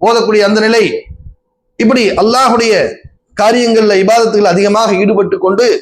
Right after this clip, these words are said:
அல்லாஹ்விடம் அதிகமாக மன்றாடி கொண்டு உண்மையான உள்ளத்தோடு, தூய்மையான உள்ளத்தோடு, இஹ்லாஸோடு அல்லாஹ்வை நாம் நேசித்து கொண்டு இருந்தோமானால் நிச்சயமாக அல்லாஹ் சுப்ஹானஹு வ தஆலா அவன் வாக்குறுதி மீறாதவன்.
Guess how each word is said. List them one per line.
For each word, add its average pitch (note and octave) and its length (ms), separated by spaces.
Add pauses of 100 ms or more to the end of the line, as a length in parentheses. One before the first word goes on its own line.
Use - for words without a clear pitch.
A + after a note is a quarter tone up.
(420)
அல்லாஹ்விடம் G3+ 520
அதிகமாக F#3+ 440
மன்றாடி F#3+ 400
கொண்டு F3+ 300 (600)
உண்மையான G3+ 480 (720)
உள்ளத்தோடு, G#3 540
தூய்மையான B3+ 560
உள்ளத்தோடு, G#3 460
இஹ்லாஸோடு G#3+ 580 (460)
அல்லாஹ்வை G3 560
நாம் E3 240
நேசித்து G3+ 480
கொண்டு F3 240
இருந்தோமானால் E3+ 680 (380)
நிச்சயமாக F3 480
அல்லாஹ் D#3+ 280
சுப்ஹானஹு D3+ 380
வ C3+ 60
தஆலா C3+ 240 (300)
அவன் C#3+ 200
வாக்குறுதி F3 520
மீறாதவன். D#3 580